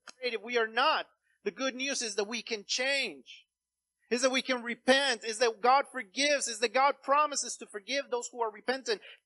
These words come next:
can change them and transform them. That's all. I, I love, I love preaching.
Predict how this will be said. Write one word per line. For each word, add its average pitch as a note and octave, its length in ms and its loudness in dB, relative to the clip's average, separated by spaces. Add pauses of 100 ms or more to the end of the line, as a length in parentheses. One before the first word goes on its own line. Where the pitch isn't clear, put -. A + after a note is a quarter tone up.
can A3 140 -4
change C4+ 420 0
them A#3 120 -2
and G#3+ 120 -4
transform B3 680 -2
them. D3 200 -4 (3500)
That's - 220 -2
all. C4+ 280 0
I, A3+ 280 6
I - 20 4
love, D4 600 8 (260)
I A#3 160 -6
love C#4 440 4 (540)
preaching. A#3 640 -4